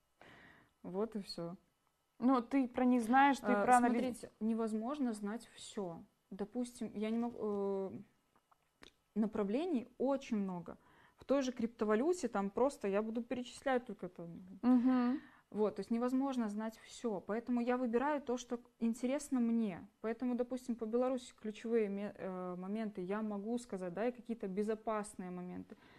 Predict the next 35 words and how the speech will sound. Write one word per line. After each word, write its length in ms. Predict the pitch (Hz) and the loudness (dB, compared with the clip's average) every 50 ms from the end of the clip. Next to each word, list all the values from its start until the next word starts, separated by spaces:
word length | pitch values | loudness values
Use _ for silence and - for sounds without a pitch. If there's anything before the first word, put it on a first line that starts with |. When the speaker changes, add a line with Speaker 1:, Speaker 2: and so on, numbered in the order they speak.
| - - - | -20 -8 -4
Speaker 1:
Но 60 | 214 | -2
если 260 | 214 254 285 285 - 240 | 0 0 -2 -2 -2 -2
вас 120 | 233 240 | -2 -2
что-то 300 | 240 - 247 240 240 226 | -2 -4 -4 -2 -2 -2
заинтересовало, 640 | 208 226 220 214 208 220 208 208 - 220 226 285 285 | -2 -2 -2 -2 -4 -4 -8 -6 -6 -4 -2 -2 -2
просто 280 | 254 - 190 - - 180 | -4 -6 -10 -12 -12 -12
сядьте 340 | - - 226 247 - - 208 | -8 -8 -8 -8 -6 -6 -6
и 20 | |
изучите 520 | 190 185 214 220 - - 233 214 214 - 175 | -4 -4 -6 -6 -4 -6 -6 -6 -6 -8 -8
этот 220 | - 175 175 - | -8 -10 -12 -12
вопрос, 360 | 170 165 - - 160 156 - | -12 -10 -10 -8 -10 -10 -10
потому 160 | - - 190 | -10 -12 -12
что 180 | - - - 175 | -10 -8 -10 -10
всё 360 | - - - - 240 285 320 | -10 -10 -6 -4 -2 0 0
знать 340 | 285 208 202 220 247 240 - | -2 -2 -2 -4 -4 -4 -4
невозможно. 840 | 214 196 190 196 214 214 214 214 214 214 190 170 175 156 - - - - _ _ _ _ _ _ _ _ _ - | -4 -4 -4 -2 -4 -4 -2 -2 -4 -4 -4 -4 -6 -8 -10 -12 -14 -16 _ _ _ _ _ _ _ _ _ -2
Учитывая 500 | - 202 202 - 262 247 - 240 220 208 | -2 -2 0 0 -4 -2 0 2 2 2
даже, 240 | 202 214 214 220 214 202 | 2 2 2 2 0 -4
что 240 | - - - 196 190 | -6 -4 -2 0 0
восемь 460 | 190 185 196 214 214 214 - 208 196 | 0 0 0 0 0 0 -4 -4 -2
лет 240 | 196 196 196 196 - | 0 -2 -2 -2 -6
и 40 | 180 | -12
всё 180 | - - 190 | -10 -10 -12
такое, 440 | 180 - 175 - 240 302 311 233 208 - - - _ _ _ _ _ | -10 -10 -6 0 2 2 2 2 0 -4 -12 -20 _ _ _ _ _
ну, 200 | 214 226 202 - - | -2 -2 -2 -2 -2
это 260 | 214 240 233 - 208 | -2 -2 -2 -2 -4
нереально. 760 | 196 190 202 220 214 208 196 185 185 196 196 190 185 175 165 | -2 -2 0 0 0 0 0 0 -2 -2 -2 -4 -4 -6 -6
Я 120 | 165 165 170 | -8 -8 -8
просто 360 | - - 240 240 247 - 202 | -4 -4 -4 -4 -6 -8 -8
выбираю 520 | 196 196 190 196 208 208 214 202 196 190 - - - _ _ _ | -6 -4 -2 0 0 2 2 2 0 0 -4 -12 -20 _ _ _
те 140 | - 226 214 | -4 -2 -2
направления, 580 | 208 202 - 190 180 185 226 294 339 294 220 | -2 -2 -2 -4 -2 0 0 0 0 0 -2
которые 380 | 214 - - - 220 254 240 220 | -4 -6 -4 0 2 2 2 2
интересны 580 | 202 190 - - 196 196 233 247 - - 233 | 0 -2 -4 -4 -2 -2 -2 -2 -2 -4 -2
мне. 360 | 220 208 196 190 196 190 175 | -2 0 0 0 0 -2 -4